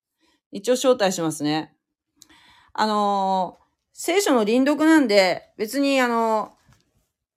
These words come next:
なんて言うんでしょう。難しいことではなく、え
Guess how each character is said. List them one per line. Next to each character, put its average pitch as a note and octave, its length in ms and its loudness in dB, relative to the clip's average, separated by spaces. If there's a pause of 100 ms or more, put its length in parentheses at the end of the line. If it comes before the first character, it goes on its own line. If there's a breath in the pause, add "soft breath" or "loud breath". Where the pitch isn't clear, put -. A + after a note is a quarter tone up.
(320)
な A#3 180 0
ん B3+ 60 -2
て G#3 80 0
言 F3+ 80 -2
う - 20 -4
ん - 20 -6
で D3+ 40 -8
し E3 80 -6
ょ D3 260 -2
う。 F#3+ 100 -8
難 B3 220 -2
し C4 100 -6
い C4+ 80 -6
こ C#4+ 100 -4
と C#4 120 -4
で A3 80 -2
は F3+ 120 -2
な E3+ 120 -4
く、 D#3+ 500 -6 (600)
え E3 1040 -4